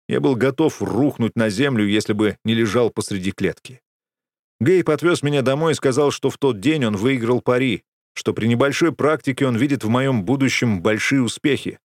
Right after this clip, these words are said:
Даже заехал в магазин, чтобы купить мне фастфуд. Так я смог продержаться несколько дней и был рад угодить ему, если это означало, что я смогу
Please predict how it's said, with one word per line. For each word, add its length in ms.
Даже 240
заехал 380
в 40
магазин, 420
чтобы 280
купить 300
мне 140
фастфуд. 640
Так 200
я 100
смог 260
продержаться 600
несколько 460
дней 300
и 20
был 260
рад 220
угодить 420
ему, 200
если 300
это 140
означало, 500
что 160
я 60
смогу 420